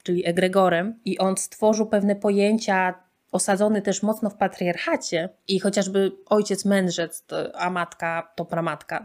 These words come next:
Samo to już mi się nie podoba i jakiś mój wewnętrzny bunt rewolucjonistki budzi,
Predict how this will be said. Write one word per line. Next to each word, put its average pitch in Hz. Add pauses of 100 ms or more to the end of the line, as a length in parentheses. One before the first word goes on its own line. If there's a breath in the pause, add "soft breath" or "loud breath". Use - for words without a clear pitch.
Samo 254
to 185
już 170
mi 147
się 156
nie 147
podoba 151
i 196
jakiś 180
mój 180
wewnętrzny 175 (100)
bunt 190
rewolucjonistki 180
budzi, 180